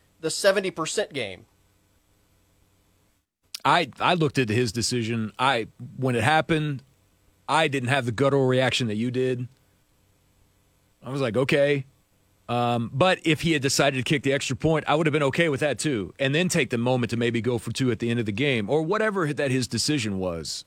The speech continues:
Speaker 2: Uh, maybe that's because it's just been ingrained in me more. That's where I sit. But I didn't have the reaction that you did. But I, I, I'm not sitting here, like, pounding the table one way or the other. You know what I mean?
Speaker 1: Yeah, I just, I just don't think they're, they're good enough offensively to,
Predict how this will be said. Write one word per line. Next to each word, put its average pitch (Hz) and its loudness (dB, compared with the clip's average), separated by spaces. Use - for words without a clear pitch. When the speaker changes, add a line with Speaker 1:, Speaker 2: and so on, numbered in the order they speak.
Speaker 2:
Uh, 127 -4
maybe 175 0
that's 180 0
because 147 -2
it's 135 -4
just 135 -4
been 135 0
ingrained 127 -2
in 123 -2
me 120 -2
more. 120 0
That's 110 -2
where 107 -2
I 98 0
sit. 113 0
But 110 0
I 147 0
didn't 143 -4
have 123 -4
the 120 -4
reaction 110 -2
that 98 -2
you 110 -2
did. 180 -2
But 170 -2
I, 185 2
I, 101 -2
I'm 139 0
not 123 0
sitting 127 0
here, 131 2
like, 104 -2
pounding 160 2
the 110 -2
table 139 2
one 127 2
way 120 0
or 107 2
the 101 0
other. 92 -4
You 117 -6
know 117 0
what 113 2
I 110 0
mean? 123 0
Speaker 1:
Yeah, 185 2
I 202 4
just, 214 -6
I 202 -2
just 202 -6
don't 160 -2
think 170 -4
they're, 151 -4
they're 147 -2
good 131 -2
enough 165 2
offensively 143 -2
to, 110 -4